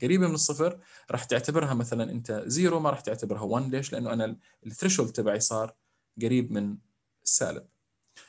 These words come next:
فأنا بصير في عندي هون دي سي واندرينج. نفس الإشي هون، إذا أنا كان في عندي وان وبعديه مثلًا عشرين زيرو، ما راح يصير في تغيير بالسيجنال، حتى لو إني عم بستخدم إن آر زد آي. راح السيجنال برضه كمان يكون قريب من السالب،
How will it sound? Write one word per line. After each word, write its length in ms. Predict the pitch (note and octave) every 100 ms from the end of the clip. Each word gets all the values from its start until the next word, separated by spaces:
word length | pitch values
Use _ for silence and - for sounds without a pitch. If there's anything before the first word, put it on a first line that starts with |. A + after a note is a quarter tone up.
| - -
فأنا 220 | - A#2
بصير 200 | A#2+ G3
في 140 | F#3+ C3
عندي 220 | A2 A2
هون 400 | A2+ A2+ F#3 - - _ _ -
دي 140 | B2+
سي 160 | B2+ B2
واندرينج. 460 | F#2+ G2 - - _ _ _ _ _ _ _ _ _
نفس 240 | F#3+ G#3 A3+
الإشي 240 | F3+ E3+
هون، 320 | C3+ G#2 - - A#2+
إذا 140 | C#3+
أنا 80 | E3
كان 180 | F3+ D#3+
في 140 | D3+
عندي 180 | D3 D3+
وان 200 | F3+ F#3
وبعديه 420 | - B2+ C3+ E3
مثلًا 500 | D3 C#3+ C3+ C#3 - - _
عشرين 380 | B2+ B2+ F3 D#3+
زيرو، 380 | A2 G2 A2 A#2+ _ _ _ _ -
ما 100 | F3+
راح 120 | F3
يصير 220 | - D#3
في 140 | D#3 D3+
تغيير 300 | C3 D3 C3
بالسيجنال، 440 | B2 A#2 G2 G2
حتى 220 | F3+ F#3
لو 100 | D3+
إني 100 | C3
عم 80 | A#2
بستخدم 440 | A#2 - B2+ B2+
إن 120 | C3+ B2
آر 180 | A#2+
زد 300 | A#2 C#3 C#3 -
آي. 240 | G2+ F#2 F#2+ _ _ _ - _ C3
راح 100 | C3
السيجنال 340 | C3+ E3+ D#3+
برضه 260 | D3 F3 D#3
كمان 220 | C#3+ C3
يكون 360 | B2+ C3 A#2+ A2+
قريب 220 | E3 E3+
من 100 | D3
السالب، 520 | - C3 A#2+ C#3